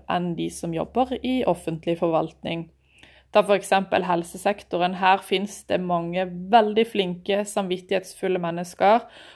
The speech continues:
og de har jo valgt dette yrket fordi de ønsker å ta vare på andre. Og i dag så er det sånn at sykepleiere og helsepersonell går inn døra på et sykehjem, og de setter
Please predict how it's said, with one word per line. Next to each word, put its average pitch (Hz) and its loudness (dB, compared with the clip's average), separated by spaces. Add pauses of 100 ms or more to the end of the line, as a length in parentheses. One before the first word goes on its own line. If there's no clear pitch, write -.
og 190 0
de 202 2
har 226 6
jo 208 2
valgt 240 4
dette 202 0
yrket 208 -4
fordi 185 0
de - -4 (140)
ønsker 175 -6
å 208 2
ta 196 -2
vare 160 -2
på 170 -2
andre. 175 2 (880)
Og 202 0
i 185 0
dag 214 4
så 190 2
er 202 4
det 214 -2
sånn 240 4 (420)
at 190 -2
sykepleiere 202 -2
og 202 2
helsepersonell 185 -2 (440)
går 202 4
inn 196 -2
døra 180 0
på 175 -4
et - -12
sykehjem, 190 -2 (100)
og 180 -2
de 180 -2
setter - -4